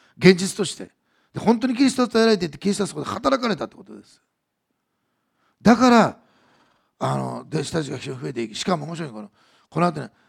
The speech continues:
祭司たちが次々に信仰に入ったって書いてあるけど、祭司っていうのはイエス・キリスト十字架についた張本人で、もう妬みに駆られて、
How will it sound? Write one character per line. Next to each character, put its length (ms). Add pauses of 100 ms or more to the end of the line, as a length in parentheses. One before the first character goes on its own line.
祭 260
司 100
た 80
ち 80
が 80
次 200
々 100
に 60
信 180
仰 80
に 60
入 80
っ 20
た 80
っ 40
て 60
書 80
い 40
て 80
あ 20
る 60
け 60
ど、 220 (520)
祭 260
司 60
っ 40
て 60
い 40
う 20
の 60
は 60
イ 60
エ 60
ス・ 120
キ 100
リ 40
ス 60
ト 80
十 140
字 60
架 60
に 60
つ 40
い 40
た 60
張 200
本 160
人 100
で、 200 (320)
も 80
う 20
妬 260
み 80
に 80
駆 140
ら 100
れ 80
て、 300